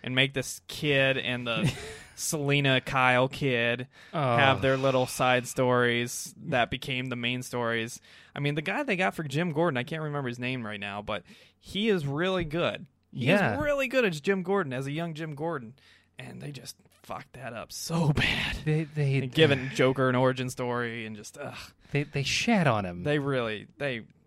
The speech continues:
Speaker 1: they had something really good going.
Speaker 2: Yeah, it,
Speaker 1: Uh,
Speaker 2: that sucks, what happened to Gotham.
Speaker 1: So there's a few examples out there already of, uh,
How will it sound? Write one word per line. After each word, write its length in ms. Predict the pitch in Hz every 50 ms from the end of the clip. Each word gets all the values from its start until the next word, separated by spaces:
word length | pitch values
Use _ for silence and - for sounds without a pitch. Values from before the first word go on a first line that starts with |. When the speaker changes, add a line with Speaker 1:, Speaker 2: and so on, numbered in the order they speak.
| - -
Speaker 1:
they 140 | - 175 170
had 240 | 170 180 175 160 139
something 440 | - 156 143 139 139 123 110 113 120
really 320 | 131 139 135 127 120 113
good 200 | 110 117 110 107
going. 420 | 101 110 104 104 104 101 101 107 135 _ _ _ _ _ _ -
Speaker 2:
Yeah, 400 | 160 160 156 143 123 107 98 95
it, 100 | 101 107
Speaker 1:
Uh, 260 | 113 113 110 104 104 113 - _ _ - - - 127
Speaker 2:
that 320 | 139 156 160 - - -
sucks, 800 | - - - - - - - 139 123 92 85 - - - - -
what 140 | 139 123 107
happened 300 | 107 113 104 - 110 104
to 60 | 104
Gotham. 520 | 98 104 101 90 87 - 101 90 87 87 - - - - - - _ _ _
Speaker 1:
So 440 | - - - 175 160 156 156 139 78 107
there's 220 | 156 180 190 185 175
a 60 | 175
few 220 | 185 - 175 160 151
examples 560 | 143 135 127 135 131 127 120 123 123 123 131
out 240 | 117 120 117 - -
there 260 | 113 113 110 107 107
already 460 | 107 104 101 104 101 98 101 107 - - - - - _ _ - -
of, 320 | - 120 110 104 104 101 98
uh, 400 | 98 95 98 101 98 95 98